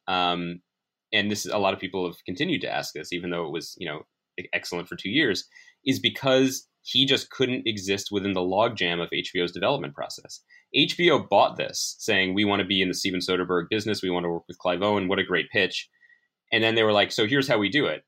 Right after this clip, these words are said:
We're doing these nine other pilots. Then maybe we'll fit yours in. And then we'll have to, we only broadcast one night a week. So we have to figure out a time when, I guess in the, back then, you know, when Boardwalk Empire isn't on or Game of Thrones isn't on or whatever."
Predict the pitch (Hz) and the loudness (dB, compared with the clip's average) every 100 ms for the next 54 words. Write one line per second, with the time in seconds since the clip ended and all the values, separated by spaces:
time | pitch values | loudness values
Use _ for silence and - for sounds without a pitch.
0 | _ _ _ _ _ - 120 117 127 117 | _ _ _ _ _ -4 -2 2 4 4
1 | 107 104 107 110 107 104 92 85 82 104 | 2 2 2 4 2 2 2 0 -2 -6
2 | - - 107 101 104 110 107 104 - 110 | -12 -6 -2 2 2 2 0 0 -2 -4
3 | 101 95 87 80 78 101 - 104 101 101 | -2 -2 -2 -6 -8 -12 -10 -4 -2 0
4 | 98 - 107 107 107 104 - 101 95 98 | 0 0 -2 0 0 -2 0 0 2 -2
5 | 95 98 98 101 101 87 90 - - 92 | -2 -2 0 0 0 -2 -8 -12 -4 -2
6 | 90 90 92 92 101 90 - - 107 98 | 0 -2 -2 -4 -4 -8 -12 -8 -4 0
7 | 95 92 98 95 95 92 90 90 90 - | 0 -2 -2 -2 -2 -2 -2 -4 -8 -14
8 | - 90 - 87 82 87 _ _ - 87 | -8 -6 -6 -8 -10 -12 _ _ -6 -6
9 | 87 87 - 90 80 87 87 95 90 85 | -4 -8 -6 -6 -6 -10 -8 -4 -2 -2
10 | 90 90 87 87 90 85 82 85 87 87 | -4 -2 -2 -2 -4 -6 -4 -6 -8 -10
11 | 85 85 82 80 82 80 82 85 123 82 | -10 -12 -14 -14 -8 -6 -6 -4 -2 -4